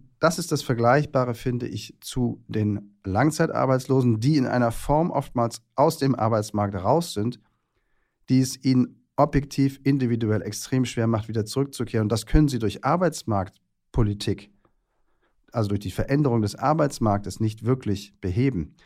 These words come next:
Das ist ein individuelles Problem. Und da nochmal einen zusätzlichen Anreiz zu setzen, um dieses Durchhalten zu fördern, finde ich deswegen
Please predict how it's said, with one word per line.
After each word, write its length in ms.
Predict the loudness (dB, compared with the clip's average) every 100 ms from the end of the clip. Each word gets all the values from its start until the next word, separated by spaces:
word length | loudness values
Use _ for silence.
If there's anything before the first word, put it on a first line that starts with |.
| -20 -10
Das 160 | -6
ist 140 | -4 -4
ein 160 | -4 -2
individuelles 800 | -2 0 -2 0 0 0 -2
Problem. 580 | -6 -6 0 2 2 -2 -12 _ _ _ _
Und 160 | -2 2
da 100 | 6
nochmal 320 | 6 4 4
einen 100 | 2
zusätzlichen 520 | 0 0 0 0 -4 -2
Anreiz 500 | -2 0 -2 -4 -8
zu 100 | -6
setzen, 340 | -6 -6 -10
um 280 | -6 -2 0
dieses 300 | 0 -2 0
Durchhalten 600 | 2 2 0 -2 -2 -6
zu 140 | -12
fördern, 520 | -10 -6 -6 -6 -10 -14 _ _ _ _ _ _ _
finde 340 | -2 0 0
ich 160 | -2 -2
deswegen 600 | -2 0 -2 0 0